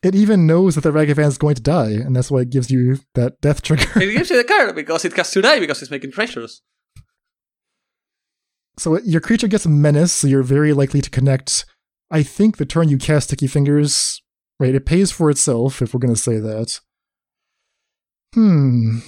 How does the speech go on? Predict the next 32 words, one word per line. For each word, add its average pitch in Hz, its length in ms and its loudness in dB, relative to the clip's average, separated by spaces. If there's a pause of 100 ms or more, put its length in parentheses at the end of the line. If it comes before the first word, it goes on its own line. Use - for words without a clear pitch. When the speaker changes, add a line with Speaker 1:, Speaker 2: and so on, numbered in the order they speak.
(360)
Speaker 1:
I 151 60 2
mean, 202 220 4
it's, 175 260 -2
it's 180 140 -2
cool. 170 500 2
Is 160 160 2
this 202 140 -2
actually 190 360 0
strong 160 360 0
enough? 247 480 -2
Speaker 2:
I 220 80 -6
don't 311 220 -2
know, 208 340 -4
but 135 200 -6
making 240 280 -10
a 160 60 -6
treasure 160 300 -8
whenever 127 300 -6
you 120 100 -4
connect 113 380 -8
is 104 160 -16
pretty 117 320 -8
big 110 280 -4
if - 300 -20
Ragavan 113 440 -2
has 110 160 -14
taught 110 180 -6
us - 160 -12
anything. 107 540 -10 (720)
And 175 220 -2
the 175 80 -2
fact, 233 360 -6